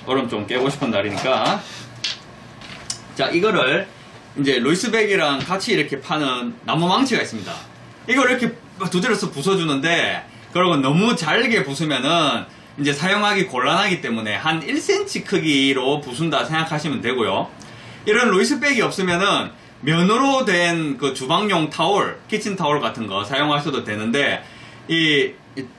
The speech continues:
부수다가 막 찢어지거나 하면 이제 망하겠죠. 그래서 이제 면으로 된 거 사용하시고 제일 포인트가 그겁니다. 물기를 흡수하는 거.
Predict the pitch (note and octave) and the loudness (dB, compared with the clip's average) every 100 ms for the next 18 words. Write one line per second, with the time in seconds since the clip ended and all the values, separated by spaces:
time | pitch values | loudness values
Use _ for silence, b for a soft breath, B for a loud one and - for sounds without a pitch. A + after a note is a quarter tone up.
0 | - - - - - D3 A#3+ G#3+ F3+ E3+ | -20 -18 -18 -16 -4 0 2 2 2 2
1 | F#3 E3 - C4 B3 G#3 E3+ D3+ D#3 D3+ | 0 -2 -6 -2 2 4 4 2 2 2
2 | B2+ A2+ G#2 A2+ C3+ C3 A#2 A#2 - D3 | -2 -2 -2 0 0 0 -2 -4 0 0
3 | C#3+ B2 A2 G#2 A2 C#3 D#3+ D3 A#2 G2 | 0 0 0 -2 0 2 2 2 0 -2
4 | F#2 F2+ A#2 A#2+ A2 A2 B2+ C3+ - B | -6 -4 -2 0 0 0 0 0 -2 B
5 | B B C#3 E3+ G3 G3+ A#3 A3+ D3 G#2+ | B B 0 2 2 2 0 0 -4 -6
6 | G2+ A2 F#2 A2+ F#3 A3+ G#3 C#3 - A#2+ | -8 -8 -8 -2 0 2 0 0 -2 -4
7 | F#2+ F2 F2 G#2+ - | -4 -4 0 0 0